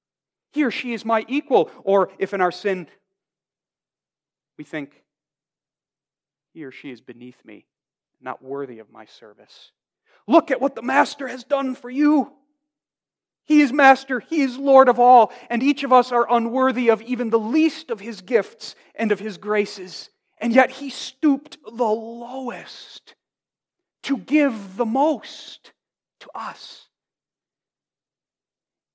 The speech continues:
And now He says to us, "Do as I have done." First John three eighteen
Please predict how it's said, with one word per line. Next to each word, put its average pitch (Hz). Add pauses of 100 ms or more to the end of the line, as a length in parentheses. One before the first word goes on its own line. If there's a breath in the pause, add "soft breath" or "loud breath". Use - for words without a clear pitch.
(120)
And 135
now 143 (1040)
He -
says 135
to 104
us, - (1600)
"Do 131 (1000)
as 123 (480)
I 110 (500)
have - (140)
done." 117 (3000)
First 156
John 156
three 165
eighteen 143